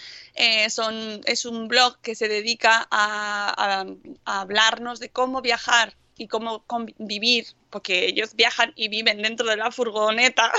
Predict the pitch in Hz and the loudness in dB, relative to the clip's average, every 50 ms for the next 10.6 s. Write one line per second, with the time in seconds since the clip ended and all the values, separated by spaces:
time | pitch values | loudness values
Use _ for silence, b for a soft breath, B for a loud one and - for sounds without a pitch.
0 | 381 - - 339 - - 311 311 - 277 370 - - - - - - - _ 285 | -2 2 2 2 4 4 0 0 0 -4 -4 -6 -8 -10 -10 -12 -14 -14 _ -6
1 | 226 202 220 - - 285 339 427 453 - 226 196 165 - - - 247 202 - 226 | -6 -6 -6 -6 2 4 4 4 4 2 -4 -4 -4 -6 -14 -14 -12 -8 -6 -6
2 | 214 208 220 233 240 240 233 226 220 233 240 233 240 269 277 - - 254 220 208 | -6 -8 -8 -10 -8 -4 -4 -4 -4 -4 -6 -4 -4 -4 -4 -4 -6 0 2 2
3 | 196 190 190 202 202 190 180 196 202 185 190 208 226 - - 214 - 196 190 214 | 2 2 -2 -6 -6 -6 -6 -8 -10 -8 -8 -8 -8 -8 -6 -6 -6 -4 -2 0
4 | 208 214 202 - 180 185 196 190 - - 190 180 180 - 202 190 - 170 175 208 | 0 0 -2 -2 -8 -8 -8 -8 -8 -10 -8 -8 -6 -6 -6 -10 -8 -6 -6 -6
5 | 208 - - 180 175 - - - 214 190 - 190 190 - B B B B B B | -4 -4 -4 -4 -4 -6 -6 -2 -2 -2 -2 -2 -6 -10 B B B B B B
6 | B B - 233 214 196 185 185 - 233 226 - - - - 226 220 214 220 247 | B B 6 8 8 8 8 6 6 4 4 4 2 2 6 6 6 6 6 2
7 | 285 - 403 381 - 392 381 - - 285 285 349 392 - 269 247 240 - 269 277 | -2 -2 -2 0 2 2 2 4 4 2 2 2 0 -2 -2 -2 -2 0 2 4
8 | 302 339 349 339 330 330 311 302 - 339 339 - - 226 - 220 208 - 233 226 | 6 8 8 8 8 6 4 4 2 2 2 2 -2 2 2 2 4 4 0 2
9 | 247 294 285 - - 247 226 - - 196 190 190 - 240 254 269 - 262 277 285 | 2 0 0 0 -4 -4 -4 -6 -6 -8 -10 -2 2 4 4 4 4 0 -2 0
10 | - 285 240 220 214 226 226 220 - 254 254 277 | 0 -2 -2 0 0 0 0 0 -2 -6 -6 -6